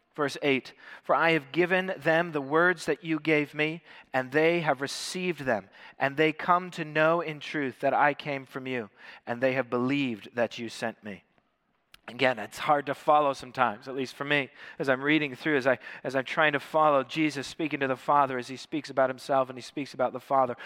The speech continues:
of all that the Father has given him. And we'll know in a few moments he's gonna be praying in the Ge-, Gethsemane, "Lord, if it is possible, take this cup from me, but not my will, but your will be done," right? And here he's in this relationship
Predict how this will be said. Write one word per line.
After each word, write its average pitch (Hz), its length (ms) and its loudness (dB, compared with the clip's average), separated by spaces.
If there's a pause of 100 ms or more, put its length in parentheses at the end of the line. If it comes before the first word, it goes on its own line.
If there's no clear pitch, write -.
(140)
of 131 140 0
all 156 160 4
that 165 140 -2
the 143 80 -4
Father 147 320 2
has 131 120 -6
given 143 280 -2
him. 139 180 -2 (300)
And 139 120 -4
we'll 160 140 2
know 165 320 4
in 139 80 0
a 131 60 -6
few 180 200 -4
moments 165 520 0 (180)
he's 147 140 -4
gonna 165 160 4
be 151 100 0
praying 160 380 4
in 156 80 -4
the 147 80 -8
Ge-, 156 260 2
Gethsemane, 151 480 0 (180)
"Lord, 180 280 4
if 180 200 -2
it 196 200 4
is 180 140 2
possible, 170 680 2 (400)
take 180 240 2
this 185 220 0
cup - 340 2
from 165 160 0
me, 147 160 2
but 156 160 2
not 170 340 4
my 208 280 4
will, 202 260 2
but 190 260 -2
your 185 220 4
will 180 300 4
be 165 160 2
done," 156 240 2
right? 151 260 0 (640)
And 151 140 -4
here 180 240 6
he's 165 260 -2
in 175 120 0
this 170 160 -2
relationship 170 920 2